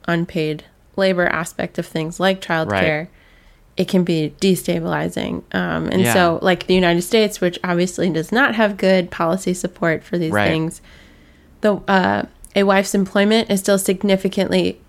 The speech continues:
Speaker 1: uh, related to increased risk of divorce. But in places like Australia, France, Germany, Italy, Netherlands, um,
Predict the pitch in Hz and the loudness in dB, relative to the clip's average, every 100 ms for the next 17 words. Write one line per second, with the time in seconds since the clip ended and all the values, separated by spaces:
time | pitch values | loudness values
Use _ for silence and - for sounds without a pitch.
0 | _ 185 185 - - - - 196 185 190 | _ -4 -2 -2 -4 -10 -4 2 2 4
1 | 190 190 190 170 - 180 175 170 180 - | 2 0 0 0 0 -2 -2 -4 -4 -2
2 | 175 185 - 180 180 180 107 58 - - | -2 -2 -4 -6 -4 -2 0 0 -4 -14
3 | - - - - - - 180 - - - | -20 -20 -20 -20 -18 -4 -2 0 -2 -2
4 | 196 190 208 190 185 190 180 185 180 175 | 0 0 2 0 0 -2 0 0 0 0
5 | 175 - - _ - 170 - 240 240 240 | -4 -16 -20 _ -8 -6 -2 0 2 2
6 | 226 214 214 202 - _ _ 233 220 214 | 2 2 0 -2 -14 _ _ 0 2 0
7 | 214 - 214 214 208 208 214 208 208 208 | -2 -2 0 0 0 0 0 0 0 -2
8 | 196 208 202 202 196 196 190 196 190 _ | -4 -4 0 0 0 0 -2 -4 -8 _
9 | _ - - - 196 175 185 185 190 | _ -20 -16 -2 -2 0 -2 -4 -6